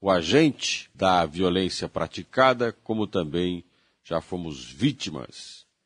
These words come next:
de alguém que nos agrediu. Por que que as pessoas agridem? Há as mais diferentes intenções. Alguns são agressores momentâneos, casuais. Logo depois pedem desculpa. Não é de seu perfil, de sua prática.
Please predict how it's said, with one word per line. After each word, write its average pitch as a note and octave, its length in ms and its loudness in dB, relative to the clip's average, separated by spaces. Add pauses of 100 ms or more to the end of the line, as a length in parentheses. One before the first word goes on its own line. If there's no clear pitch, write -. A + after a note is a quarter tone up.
(160)
de G#2 100 -4
alguém E2 360 0
que D#2+ 100 -14
nos D#2+ 140 -8
agrediu. D#2 560 -8 (280)
Por A3+ 140 -4
que A3+ 60 -10
que A3 100 -2
as - 100 0
pessoas F#2 540 0
agridem? C#2+ 500 -4 (300)
Há A#2+ 420 2
as F2+ 280 -6
mais B2+ 280 0
diferentes A2 540 -4
intenções. G2 880 -6 (540)
Alguns D#3+ 340 2
são E3 180 2
agressores D3+ 1160 0
momentâneos, A2+ 1000 -2 (280)
casuais. F#2+ 880 2 (380)
Logo A#2+ 220 0
depois A2+ 420 0
pedem A2 320 -2
desculpa. E2+ 840 -6 (480)
Não B2+ 120 -4
é G2 60 0
de E2+ 100 -10
seu G2 120 -4
perfil, F2 440 -6
de D#2 80 -12
sua F2 240 0
prática. - 680 -2